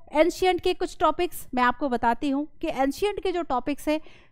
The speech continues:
कौन कौन से ज़्यादा इंपॉर्टेंट है, जहाँ से काफ़ी क्वेश्चंस आए हुए हैं। So फर्स्ट देखो, प्रीहिस्टोरिक टाइम्स क्वेश्चंस आते हैं। इंडस वैली सिविलाइजेशन, अभी लेटेस्ट क्वेश्चन आया,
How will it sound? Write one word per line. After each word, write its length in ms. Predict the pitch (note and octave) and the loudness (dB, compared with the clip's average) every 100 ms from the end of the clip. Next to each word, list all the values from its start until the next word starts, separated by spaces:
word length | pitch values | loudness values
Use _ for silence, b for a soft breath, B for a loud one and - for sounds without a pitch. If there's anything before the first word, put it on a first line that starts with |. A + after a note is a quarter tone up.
| _ - | _ 2
कौन 140 | E4 | 2
कौन 180 | E4+ E4+ | 4 2
से 140 | E4 | 2
ज़्यादा 260 | B3+ A#3 C#4 | 4 4 6
इंपॉर्टेंट 540 | D4+ D4 D4 D#4 D4 | 4 4 2 2 2
है, 60 | D#4+ | 0
जहाँ 220 | A#3+ A#3 | 2 2
से 120 | F4+ | 0
काफ़ी 320 | - A#3 A3+ | 0 0 0
क्वेश्चंस 360 | A3 G#3+ - F#4 A3+ | -4 -4 -4 -4 -2
आए 180 | G#3 G3 | -2 0
हुए 180 | E3+ E3+ | -4 -6
हैं। 160 | F3 - b b | -8 -10 b b
So 60 | G#4 | 0
फर्स्ट 180 | G4 F4+ | 4 4
देखो, 260 | E4+ E4+ G4+ | 4 0 -4
प्रीहिस्टोरिक 920 | - - G4 G4+ F4 - F#4 E4+ E4+ | -6 -6 4 4 4 0 -2 -2 0
टाइम्स 320 | E4+ D#4+ E4 - - | 0 0 -2 -8 -6
क्वेश्चंस 400 | A3+ - C4 B3+ | -4 -2 -2 -2
आते 260 | A#3+ C4 | -2 -4
हैं। 140 | A#3+ C4 - b b - | -6 -8 -16 b b -2
इंडस 320 | D#4+ D4+ F#4+ | 4 4 4
वैली 200 | E4 D4 | 2 4
सिविलाइजेशन, 720 | D4+ A#3 G#3 F#3+ F#3+ G3 - D#3+ - - _ _ _ _ _ _ _ _ _ _ - | 2 0 0 0 0 -2 -4 -10 -12 -20 _ _ _ _ _ _ _ _ _ _ -10
अभी 120 | A3 | -2
लेटेस्ट 320 | B3 A#3+ D4 - | 2 2 2 -4
क्वेश्चन 320 | D4+ - C4+ | -6 -2 -2
आया, 240 | B3+ B3+ | 0 -2